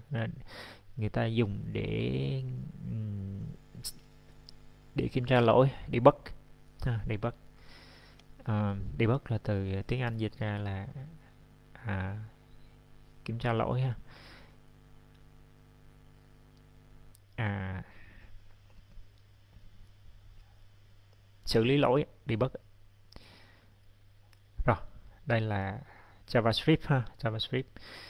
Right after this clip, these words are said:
Thì các bạn thực chất cũng không cần phải học hết JavaScript. Mình sẽ học những cái căn bản và đi thẳng lên thư viện ha. Thư viện, ờ, trong cái khóa học này là React. React là cái thư viện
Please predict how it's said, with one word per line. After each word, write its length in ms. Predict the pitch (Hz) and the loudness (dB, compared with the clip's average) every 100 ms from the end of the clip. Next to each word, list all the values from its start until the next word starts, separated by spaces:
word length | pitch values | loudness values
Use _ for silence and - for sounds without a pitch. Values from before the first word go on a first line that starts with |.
| - - - | -16 -16 2
Thì 140 | 123 113 | 4 6
các 280 | 156 - | 4 6
bạn 240 | 120 117 - - - - | 6 6 2 -12 -14 0
thực 200 | 117 - | 0 4
chất 160 | 131 - | 2 2
cũng 180 | - 120 | -2 -4
không 300 | - 127 120 | -2 -2 -2
cần 320 | 117 98 95 | -2 -2 -4
phải 220 | - 123 110 | -4 -2 -2
học 160 | 110 - | -4 -4
hết 240 | - 127 135 - - - - - - - | 0 2 0 -6 -20 -20 -20 -20 -20 -8
JavaScript. 520 | - 107 107 - 127 127 - - - - - - | -4 -2 -2 0 0 -2 -6 -10 -10 -14 -8 -2
Mình 220 | 110 95 - | -2 -2 -8
sẽ 240 | - 131 | -4 -2
học 200 | 113 120 - | 0 -2 -4
những 200 | 123 120 | -6 -4
cái 180 | 127 127 - | -4 -6 0
căn 260 | - 120 110 | 2 4 4
bản 340 | 110 123 127 | 2 2 -2
và 240 | 120 95 98 - - - - - - - - - | 0 -2 -2 -10 -20 -20 -20 -20 -20 -20 -20 6
đi 120 | 139 | 8
thẳng 300 | 135 - 123 | 8 6 4
lên 400 | 131 127 120 117 - | 4 4 2 -4 -2
thư 140 | 120 | -2
viện 240 | 113 - - - | 0 -2 -4 -6
ha. 140 | 135 104 - - - - - | -4 -4 -6 -16 -20 -2 6
Thư 100 | 147 | 10
viện, 400 | 143 123 117 107 - | 8 8 -2 -6 -8
ờ, 180 | - 120 | -2 0
trong 200 | 131 120 | 4 4
cái 100 | 135 | 2
khóa 160 | 151 143 | 2 2
học 180 | 107 | 2
này 120 | 107 101 | 0 0
là 300 | 98 95 98 | 0 0 0
React. 340 | 101 110 - - - - - | 0 0 -2 -6 -16 -12 -4
React 380 | 113 107 - 110 | 0 0 -2 -2
là 120 | 101 | -2
cái 120 | 113 | 0
thư 140 | 117 | 0
viện 200 | 117 117 | 0 -4